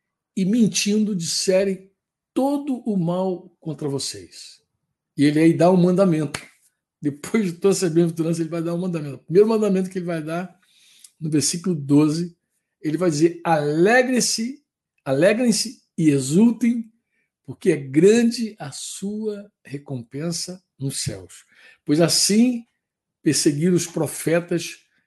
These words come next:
que vieram antes de vocês", né? Segunda Crônicas trinta e seis, dezesseis tem uma narrativa sobre isso interessante, e Atos sete também, quando o nosso querido Estevão tá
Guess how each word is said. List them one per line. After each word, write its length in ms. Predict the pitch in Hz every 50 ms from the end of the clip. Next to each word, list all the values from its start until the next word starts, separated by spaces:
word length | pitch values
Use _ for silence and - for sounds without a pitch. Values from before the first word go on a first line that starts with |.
| _ _ _ _
que 120 | _ - 147
vieram 640 | 139 147 143 143 147 156 165 165 170 170 165 170 - _ _ _ _ _ _ _ _ _ _ _ _
antes 400 | 214 233 254 240 190 - - 139
de 80 | 143 147
vocês", 720 | 143 139 127 - - 113 101 92 90 87 - - - - _ _ -
né? 200 | 131 127 127 135 - _ _ _ _
Segunda 460 | _ - - - 139 131 160 180 180 -
Crônicas 600 | - - 160 156 160 160 160 151 - 143 - -
trinta 280 | - - 160 160 - 160
e 40 | 131
seis, 320 | - - - 151 143 151
dezesseis 600 | 151 143 139 123 - - 143 143 143 135 143 - 185 180 170 170 _ _ _ _ _
tem 120 | _ 143 139
uma 80 | 139
narrativa 480 | 143 147 120 139 139 143 - 143 143 123
sobre 300 | - - 135 123 127 131
isso 240 | 131 - - 147 131
interessante, 800 | 120 117 - 139 135 139 139 - - 156 165 165 170 - - _ _ _ _ _ _ _ _ _ _ _
e 100 | 156 156
Atos 320 | 147 147 143 - - - -
sete 300 | 160 147 143 143 - -
também, 360 | 175 170 170 143 135 143 143 _ _ _ _ _ _ _ _ _ _ _ _ _ _ _ _ _
quando 320 | - 135 131 135 135 131
o 40 | 123
nosso 300 | 123 127 131 120 - - -
querido 340 | - 123 127 127 120 120
Estevão 380 | 117 - - - 131 123 117 113
tá 120 | - 127